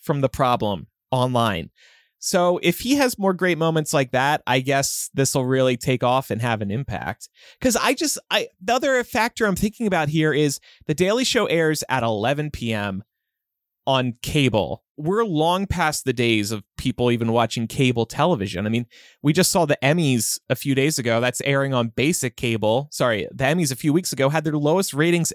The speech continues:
ever. Nobody's watching traditional television anymore. So are they gonna put full episodes online?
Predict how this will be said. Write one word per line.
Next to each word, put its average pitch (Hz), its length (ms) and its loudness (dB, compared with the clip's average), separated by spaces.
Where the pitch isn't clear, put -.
ever. 160 360 0
Nobody's 185 300 0
watching 175 400 0
traditional 175 380 0
television 214 500 0
anymore. 95 420 -6
So 196 440 2
are 165 100 4
they 175 80 4
gonna 180 160 4
put 165 220 -2
full 160 220 0
episodes 135 460 -2
online? 202 640 0